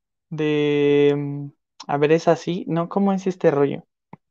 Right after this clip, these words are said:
A ver, vamos a moverle <laughs> desde acá. Chale, es que está complicado. Vientos. A ver, si ahí, si ahí no empieza a fallar.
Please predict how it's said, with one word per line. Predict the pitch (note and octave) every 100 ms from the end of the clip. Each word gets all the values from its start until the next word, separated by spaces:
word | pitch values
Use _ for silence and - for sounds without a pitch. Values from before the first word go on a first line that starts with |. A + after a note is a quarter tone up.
| _ _ _ -
A | C#3+
ver, | D3+
vamos | F3 F#3 F3
a | E3+ - -
moverle | D3 C#3 D3+ D#3 D#3+
<laughs> |
desde | C#3+ - - -
acá. | D3+ - - D#3 - C#4+ C#4+ B3+ G#3+ F3 _ _ _
Chale, | - C3 E3 D3 _ _ _ _ -
es | D#3+
que | E3
está | F3 F3+ F3
complicado. | F3 D#3 C3+ C3 C3+ -
Vientos. | D#3 E3+ E3 B2+ - _ _ _ _ _ _ _ _ _ _ _ _ - -
A | D3+
ver, | D3+ D3 - -
si | - -
ahí, | C3+ D3 D3 C#3+ C3+ C3
si | - D3+
ahí | D3+ F3+
no | F#3+
empieza | F3+ F3 D#3+ E3+
a |
fallar. | D#3 B2 A#2+